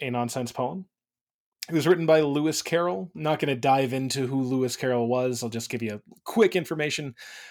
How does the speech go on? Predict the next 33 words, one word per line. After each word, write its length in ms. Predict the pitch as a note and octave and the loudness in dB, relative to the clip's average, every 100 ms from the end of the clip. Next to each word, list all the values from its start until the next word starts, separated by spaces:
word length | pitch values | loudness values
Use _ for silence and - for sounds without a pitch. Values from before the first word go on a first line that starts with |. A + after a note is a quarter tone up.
| - | 2
Born 180 | F#3 F3 | 4 6
January 380 | E3 E3+ D#3+ D#3 | 4 4 4 2
twenty-seventh, 560 | D3 C#3 - C3 B2+ - | 0 -2 -2 -2 -4 -8
eighteen 260 | C#3+ C3+ B2+ | -8 -6 -4
thirty-two, 460 | B2 A#2 B2+ A#2+ | -2 -2 0 -2
died 400 | A2+ A#2+ A#2+ A2+ - - | 0 0 0 -4 -8 -8
January 340 | C3 B2 A2+ | -4 -2 -2
fourteenth, 540 | A2 B2 A2+ C3+ A#2+ - _ _ _ _ | -2 -2 -2 -4 -6 -8 _ _ _ _
eighteen 360 | C3 A#2 C3 A#2+ | -8 -6 -4 -2
ninety-eight. 840 | A#2 A#2 A2 - F#3 F#3 - - - _ _ _ _ - | 0 -2 -4 0 2 2 0 -4 -6 _ _ _ _ -8
His 200 | B2 A2+ | -4 0
real 180 | C3 B2 | 0 2
name 200 | A#2+ A2+ | 2 0
is 100 | - | -2
Charles 540 | - B2+ B2+ B2+ A#2+ - - | 0 4 4 4 0 -8 -8
Lutwidge 540 | A#2 A#2+ A#2+ G#2 - C#3 | -4 0 0 0 -4 -4
Dodgson. 640 | A#2 G#2+ A2+ - D3 F#3+ _ _ _ - - - - _ _ _ - | 0 0 0 -4 -6 -10 _ _ _ -20 -20 -20 -20 _ _ _ -6
Obviously 440 | - C3+ B2 B2+ A#2 | -2 0 0 0 -2
best 360 | A2+ B2+ A#2+ | 0 -2 -2
known 300 | B2+ A#2+ A#2 | -2 0 0
for 480 | A#2 A#2+ A2+ A2 A2 | -2 -2 0 0 -2
Alice's 540 | A#2 A#2 A2+ - A2 | -2 -2 -2 -6 -8
Adventures 480 | A2+ A#2 A#2+ B2+ A2+ | -6 -6 -4 -4 -4
in 100 | A#2 | -4
Wonderland 540 | D3 D#3+ D3+ D3+ D3 C#3 | 0 2 2 2 -2 -4
and 360 | B2+ A#2 A2+ A2+ | -6 -4 -4 -4
Through 220 | - A2 | -6 -6
the 80 | G#2 | -6
Looking 320 | G#2 - G#2 | -10 -10 -8
Glass, 520 | G#2 G2 G2 - - | -6 -6 -6 -6 -8
which 180 | - G#2 | -12 -12
was 160 | A2+ A2 | -12 -10
its 280 | A2+ - | -2 -2